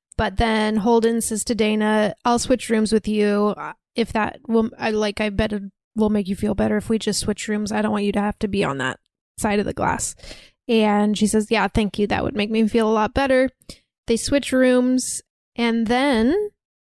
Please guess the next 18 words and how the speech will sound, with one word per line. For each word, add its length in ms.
the 640
screen 500
changes 580
to 100
kind 280
of 140
a, 220
a 100
video 880
looking 460
thing, 380
and 180
we 160
p-, 200
pull 260
out 340
to 100
see 520